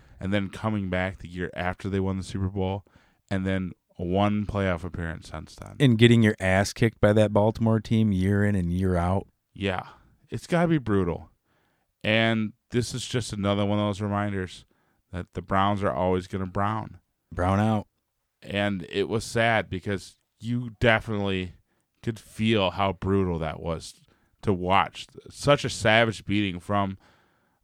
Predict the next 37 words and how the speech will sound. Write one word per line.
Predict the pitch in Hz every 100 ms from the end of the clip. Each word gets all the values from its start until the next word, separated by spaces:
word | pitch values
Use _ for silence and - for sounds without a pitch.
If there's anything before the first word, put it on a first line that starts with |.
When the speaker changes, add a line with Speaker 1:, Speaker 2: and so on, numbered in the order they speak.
| -
Speaker 1:
honestly, | 101 110 120 123
as | 98
much | 104 107 98
as |
I | 101
like | 92 95 95
the |
Titans | - 110 104 107
this | 110 104 113
year, | 107
they | 98 98 95
are | 92
still, | - 98 95
like, | 92 92
a | 92
middle-of-the-road | 90 90 90 92 90 90 90 85 80 _ -
team. | 107 95 95 - _ _
Speaker 2:
For | - 123
sure. | - 120 131 80 - _ _
Speaker 1:
Like, | 104 92
that | 104 101 85
was | 104
not | 110 104 104
a |
juggernaut. | 95 104 107 113 104 87 - _ _ _
They | 101 113
didn't | 131 107
get | 110 104 104
beat | 101 104
up | 104 - -
forty-three | 101 95 87 101 90
to | -
thirteen | 92 - 101 87
by | 82 90 85
the | -
Patriots. | 95 85 90 - - -
Speaker 2:
No. | 101 -